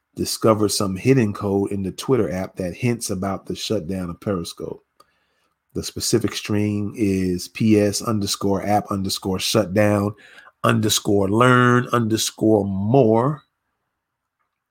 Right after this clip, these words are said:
underscore U R L, and the link is for Twitter's Periscope. Frequently asked questions." I guess this is the Jane Wong. That's why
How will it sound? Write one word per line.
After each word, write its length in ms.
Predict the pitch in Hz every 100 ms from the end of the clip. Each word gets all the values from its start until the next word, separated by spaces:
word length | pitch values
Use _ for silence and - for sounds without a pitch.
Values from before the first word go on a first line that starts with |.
| _ _ _ _ _ _ 98
underscore 600 | 101 98 - - 98 92
U 220 | 92 92
R 260 | 85 80
L, 300 | 107 101 95 -
and 380 | 107 101 95 90
the 200 | 92 92
link 680 | 98 123 120 131 - - _ _ _ _ _ _
is 380 | 98 98 98 -
for 280 | - 90
Twitter's 440 | 87 - 107 104 98
Periscope. 720 | - 98 80 - - 60 - _ _ _ _ _ _ _ _ _ _ _
Frequently 520 | - 101 95 95 92
asked 260 | 92 92 -
questions." 460 | 107 90 - -
I 80 | 90
guess 220 | 87 85
this 160 | 92 90
is 160 | 80 -
the 120 | 73 _ _ _ _ _ _ _ _ _ _ _ _ _ _ _ _ 98
Jane 540 | 95 104 101 101 101
Wong. 580 | 107 107 98 101 117 131 - - _ _ _ _ _ _ _ _ _ _ _ _ _ - _ _ _ _ -
That's 180 | 113 113
why 360 | 110 110 107